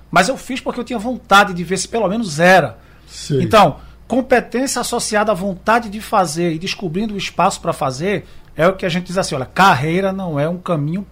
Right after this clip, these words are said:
Speaker 1: plano, é, é tranquilo, não. Carreira é um caminho árduo, é um caminho tortuoso, em que você vai subir, descer, vai pra um lado, vai pro outro, até acertar aquilo que você tem vontade de fazer associado às suas competências e oportunidade.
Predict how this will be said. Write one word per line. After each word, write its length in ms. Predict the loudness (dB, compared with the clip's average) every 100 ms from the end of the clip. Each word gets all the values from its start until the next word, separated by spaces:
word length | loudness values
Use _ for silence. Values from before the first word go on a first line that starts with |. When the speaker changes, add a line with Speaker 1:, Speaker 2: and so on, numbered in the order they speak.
| 0
Speaker 1:
plano, 480 | 2 4 4 0 -6 -12 -20 -20 -20 -20 -12 0
é, 420 | 4 6 6 2
é 40 |
tranquilo, 640 | 2 0 -2 -2 -2 -2 -2
não. 120 | -4
Carreira 540 | 2 4 4 2 0
é 20 | -2
um 80 |
caminho 440 | -2 -4 -2 0 2
árduo, 440 | 4 4 2 -4 -8 -16 -20 -18 0
é 80 | 2
um 120 | 2
caminho 320 | 0 0 -2
tortuoso, 800 | -2 -4 -2 2 2 2 0 -6 -16 -6
em 100 | -4
que 100 | -4
você 260 | -4 -4 -2
vai 140 | -2
subir, 480 | -2 -4 -6 -6 -6
descer, 420 | -6 -6 -2 0
vai 120 | -2
pra 120 | -4
um 40 | 2
lado, 200 | 2 4
vai 120 | 0
pro 160 | -4 -4
outro, 320 | -2 -4 -6 -20 -20 -8
até 320 | 2 2 4 0
acertar 460 | 0 -4 -4 0
aquilo 260 | 0 0 -6
que 100 | -6
você 100 | -8
tem 140 | -6 -6
vontade 480 | -4 -2 2 2
de 60 | 2
fazer 280 | 0 0 0
associado 460 | -4 -6 -6 -4 -4
às 80 |
suas 220 | -6 -8 -8
competências 420 | -8 -6 -6 0
e 80 | 0
oportunidade. 800 | 2 -2 -8 -2 4 4 4